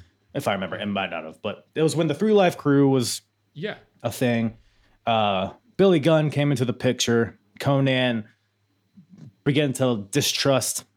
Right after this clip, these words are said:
Speaker 1: B G James because, "Oh, you're gonna go with your old New Age Outlaw, buddy." And that was the
Speaker 2: Yeah.
Speaker 1: whole thing. It was a really drawn out thing. Eventually,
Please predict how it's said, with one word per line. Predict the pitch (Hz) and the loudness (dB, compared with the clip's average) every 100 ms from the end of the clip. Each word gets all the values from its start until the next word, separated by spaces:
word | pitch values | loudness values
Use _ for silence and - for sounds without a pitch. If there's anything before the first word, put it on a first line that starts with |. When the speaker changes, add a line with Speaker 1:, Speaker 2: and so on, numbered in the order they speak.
| - | -2
Speaker 1:
B | 135 | 0
G | 123 120 | 2 0
James | 104 110 101 101 101 | 0 0 0 0 -4
because, | - 92 95 92 | -6 -6 -4 -2
"Oh, | 98 | 0
you're | 95 95 | 0 -2
gonna | 92 | -2
go | 101 | -2
with | 95 | -2
your | 104 | -2
old | 104 104 98 - - - | 0 0 -4 -8 -8 -2
New | 117 | 0
Age | 107 107 | 2 2
Outlaw, | 117 127 131 127 | 0 0 0 2
buddy." | 135 139 139 139 | 2 2 2 2
And | 107 | 2
that | 110 | 0
was | 123 | 0
the | 117 | -2
Speaker 2:
Yeah. | 120 | -4
Speaker 1:
whole | 117 | -4
thing. | - 120 | -4 -2
It | |
was | 120 | -2
a | 110 107 98 | -6 -10 -12
really | 107 175 196 165 | -2 2 4 2
drawn | 123 151 156 | 0 2 2
out | 139 143 - | 0 -2 -2
thing. | 123 113 110 110 _ _ _ _ _ _ _ - 107 | -2 0 -2 -4 _ _ _ _ _ _ _ -14 -6
Eventually, | 120 139 - 127 123 - | -2 -2 0 0 0 -4